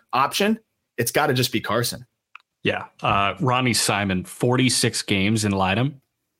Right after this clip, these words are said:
Speaker 2: This guy hit three twenty-three with a four thirty O B P. Walked more than he punched out. He's five and a half years younger than the league average hitter. He had a nine twenty-six O P S, and he swiped fourteen bags in forty-six games.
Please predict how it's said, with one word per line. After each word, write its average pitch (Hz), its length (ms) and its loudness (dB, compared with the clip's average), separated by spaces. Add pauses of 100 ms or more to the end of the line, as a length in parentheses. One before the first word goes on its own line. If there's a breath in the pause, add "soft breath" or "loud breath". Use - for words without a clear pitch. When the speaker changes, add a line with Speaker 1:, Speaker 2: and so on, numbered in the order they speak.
(340)
Speaker 2:
This 117 120 -2
guy 131 200 0
hit - 200 -2
three 117 380 0
twenty-three 120 1000 0
with 110 100 0
a 92 60 -2
four 131 480 0
thirty 117 520 2
O 98 100 2
B 95 180 0
P. 85 420 -2 (320)
Walked 123 340 0
more 135 160 2
than 131 100 2
he 127 60 2
punched 127 400 0
out. 95 360 0 (340 loud breath)
He's 113 240 2
five 135 420 0
and 143 60 0
a 123 40 0
half 117 300 -2
years 113 240 2
younger 98 280 0
than 92 100 -2
the 92 60 0
league 92 200 2
average 92 320 -2
hitter. 85 220 -2
He 110 80 0
had 107 100 0
a - 20 0
nine 120 480 2
twenty-six 127 640 0
O 110 120 2
P 95 220 -2
S, 87 340 -2 (260 loud breath)
and - 80 0
he 120 60 2
swiped 110 320 0
fourteen 120 580 0
bags 95 340 0
in - 80 -12
forty-six 95 600 -2
games. 78 340 -6